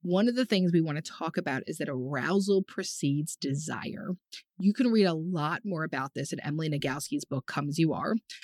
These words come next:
But one of the things we'll talk about is that for many, many, many women, especially women that have careers and children and long-term marriages, they don't just feel the desire maybe that you felt like when you used to look at your husband before.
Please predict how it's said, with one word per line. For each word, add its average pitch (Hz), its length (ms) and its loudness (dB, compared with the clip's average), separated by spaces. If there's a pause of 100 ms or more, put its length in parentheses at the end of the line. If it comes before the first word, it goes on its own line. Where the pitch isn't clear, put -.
(120)
But 156 160 2
one 180 200 4
of 208 80 6
the 214 80 4
things 175 280 2
we'll 175 80 -2
talk 147 280 -2
about - 340 -2
is - 140 0
that 143 220 -2 (420)
for 190 260 4 (180)
many, 180 460 4
many, 233 220 2
many 214 200 6
women, 190 400 2 (220)
especially 170 460 2
women 185 480 2
that 143 100 0
have 123 200 -4
careers 226 600 2
and - 160 -8
children 226 800 4
and 151 240 -2
long-term 185 560 2
marriages, 170 680 2 (640)
they 208 80 6
don't 262 200 2
just - 240 -4 (280)
feel 220 540 4 (180)
the 180 80 6
desire 160 720 2
maybe 156 540 2
that 165 180 0
you 156 200 2
felt 156 260 -2
like 156 140 0
when 160 120 0
you 156 100 2
used 151 120 4
to 160 80 2
look 147 180 -2
at - 80 -2
your 147 100 0
husband 143 360 -2
before. - 340 -4